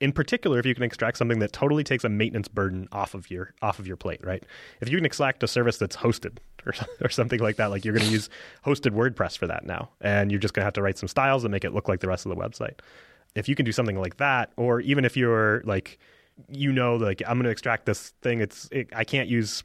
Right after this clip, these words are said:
WordPress, I have to use this custom whatever, and I'm gonna extract this Rails application once, and I'm likely never gonna have to touch it, and these two applications are not gonna have to talk to each other,"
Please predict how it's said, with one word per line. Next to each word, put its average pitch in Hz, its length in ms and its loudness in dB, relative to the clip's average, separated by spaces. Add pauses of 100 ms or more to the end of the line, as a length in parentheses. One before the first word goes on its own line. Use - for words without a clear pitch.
(120)
WordPress, 104 500 2
I 101 80 2
have 101 140 2
to 101 80 -2
use 98 140 0
this 98 120 -4
custom 95 560 -4 (280)
whatever, 90 580 2
and 95 320 -2
I'm 107 80 -2
gonna 98 120 4
extract 113 300 2
this 98 140 -2
Rails 101 260 4
application 95 560 0
once, 104 400 0 (460)
and 98 360 2
I'm 98 220 -2
likely 127 260 2
never 131 160 2
gonna 131 120 2
have 131 80 0
to 120 80 0
touch - 240 -2
it, 120 120 2 (380)
and 151 220 4
these 131 100 2
two 151 160 2
applications 123 460 0
are 95 60 -2
not 101 280 0
gonna 110 160 0
have 104 160 -2
to 101 80 -6
talk - 240 -6
to - 100 -12
each - 120 -10
other," - 240 -10